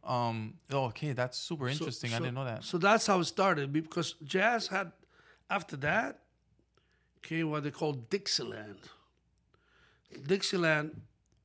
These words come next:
Speaker 2: was like the nineteen tens, nineteen fourteen, that era, that era. And clarinet, trumpet, and trombone were like, like with, I would like to put an example. But it's,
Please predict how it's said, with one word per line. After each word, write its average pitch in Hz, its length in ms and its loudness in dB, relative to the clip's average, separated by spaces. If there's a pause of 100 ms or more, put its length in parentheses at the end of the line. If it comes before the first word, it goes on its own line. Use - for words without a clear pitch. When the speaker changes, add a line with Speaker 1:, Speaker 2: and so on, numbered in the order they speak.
Speaker 2:
was 143 300 -6
like 131 280 -6
the 110 280 -10 (1400)
nineteen 123 280 -12
tens, 160 500 -2
nineteen 117 260 -12
fourteen, 135 400 -12
that 127 140 -8
era, 135 240 -8 (180)
that - 20 -16
era. 165 280 -8 (1120)
And 143 260 -8
clarinet, 170 460 4 (200)
trumpet, 170 400 -2 (260)
and 135 100 -10
trombone 135 420 -4
were 117 120 -8
like, 113 200 -10 (840)
like 135 180 -8
with, 131 160 -8 (680)
I 165 60 -10
would 170 140 -2
like 147 200 -2
to - 60 -14
put 135 180 -10
an 120 80 -6
example. 123 520 -12 (100)
But - 140 -20
it's, - 160 -16